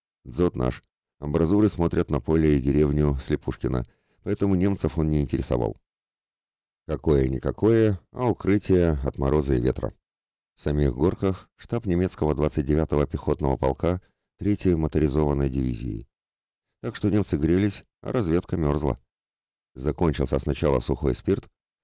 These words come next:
затем подошло к концу продовольствие. Заняли дзот они в ночь на седьмое декабря и целую неделю ждали, когда придёт их черёд.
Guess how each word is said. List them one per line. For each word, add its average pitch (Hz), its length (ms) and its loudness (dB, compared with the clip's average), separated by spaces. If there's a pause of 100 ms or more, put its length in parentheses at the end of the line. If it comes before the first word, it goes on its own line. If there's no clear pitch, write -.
(160)
затем 78 400 -2
подошло 85 400 0
к - 60 -20
концу 80 340 -4
продовольствие. 67 760 0 (540)
Заняли 69 440 2
дзот 67 340 -2
они 76 220 2
в 69 160 -6
ночь 78 240 -2
на 71 120 -4
седьмое 71 420 0
декабря 73 460 0 (500)
и 87 100 -4
целую 98 460 4
неделю 85 380 4
ждали, 87 400 2
когда 76 380 0
придёт 73 340 -2
их 69 100 -2
черёд. - 360 -4